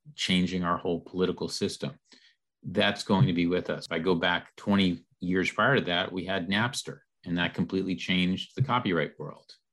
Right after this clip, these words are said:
If I go back before that, we had software. So we're constantly hitting these new challenges, often driven by technology. And that's why I think all of our students should be learning about law and technology.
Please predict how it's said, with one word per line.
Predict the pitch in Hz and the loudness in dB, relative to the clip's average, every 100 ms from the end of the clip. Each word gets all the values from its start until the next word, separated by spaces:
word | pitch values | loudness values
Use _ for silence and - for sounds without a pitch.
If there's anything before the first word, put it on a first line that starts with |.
| - | -18
If | 76 | -10
I | 87 | -4
go | 82 87 | 0 2
back | 90 85 | 2 0
before | - - 85 80 | -6 -6 -4 0
that, | 90 104 - - | 2 0 -2 -8
we | 85 | -6
had | 90 85 82 - _ - - - | -4 -4 -6 -10 _ -18 -18 -12
software. | - 113 113 - 73 - | 0 2 2 0 0 2
So | 110 101 - _ _ _ | 2 2 0 _ _ _
we're | 113 | -2
constantly | 113 - 147 143 131 107 | -2 2 2 2 0 0
hitting | 120 117 101 | 0 2 0
these | 95 85 | -2 -4
new | 101 101 101 | -4 -2 -2
challenges, | - 98 95 95 87 82 | -4 -4 -2 -2 -4 -6
often | - 143 147 117 | 0 0 0 -2
driven | 120 117 107 | 0 0 -2
by | 107 | -2
technology. | - - 110 113 85 - _ | -6 -4 0 0 -2 -8 _
And | 101 | -4
that's | 113 113 | -4 0
why | 101 90 | 0 0
I | 87 | -2
think | 92 82 - | -8 -10 -6
all | 90 92 | 2 6
of | 143 | 6
our | 78 | 4
students | - 85 78 71 | 0 -4 -4 -8
should | - 73 | -10 -8
be | 78 - - _ _ _ _ | -8 -8 -14 _ _ _ _
learning | 92 92 95 92 | 0 4 4 2
about | 82 82 82 87 | 0 -4 -6 -4
law | 78 | -6
and | 76 | -6
technology. | - - 82 82 78 - 76 | -12 -4 -2 -2 -4 -8 -14